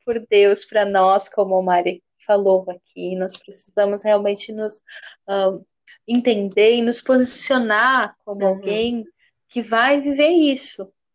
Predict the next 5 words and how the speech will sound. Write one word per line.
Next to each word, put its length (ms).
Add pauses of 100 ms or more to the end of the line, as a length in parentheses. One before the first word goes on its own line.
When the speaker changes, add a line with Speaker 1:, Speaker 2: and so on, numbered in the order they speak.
(160)
Speaker 1:
que 140
vai 440 (340)
praticar 760
isso, 540 (480)
né? 300